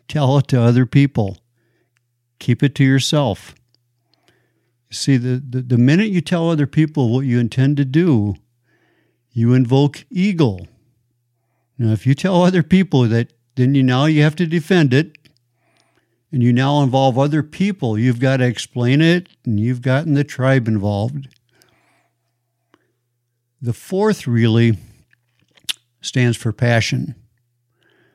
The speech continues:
So you, you are stating that you're passionate about this, okay?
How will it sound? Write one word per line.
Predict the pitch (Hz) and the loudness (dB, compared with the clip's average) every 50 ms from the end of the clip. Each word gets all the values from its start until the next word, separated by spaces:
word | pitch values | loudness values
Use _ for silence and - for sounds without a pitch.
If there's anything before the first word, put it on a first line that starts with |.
| _ - | _ -12
So | - - 123 | -6 -2 0
you, | 113 113 127 139 | 2 2 2 0
you | 147 147 151 175 | 0 0 2 2
are | 170 151 | 2 2
stating | - - 165 170 165 160 156 147 151 | 0 0 0 0 2 2 2 2 0
that | 139 135 135 | 0 0 0
you're | 143 139 139 131 | 0 0 0 -2
passionate | - - 139 143 143 143 135 - 143 131 120 113 104 | -2 -2 0 2 2 2 0 0 0 0 0 0 0
about | 107 101 107 107 101 - | 0 0 0 0 0 0
this, | - 113 104 101 - - | 0 0 2 2 2 0
okay? | 110 - - 113 113 131 143 | 0 2 2 4 4 4 2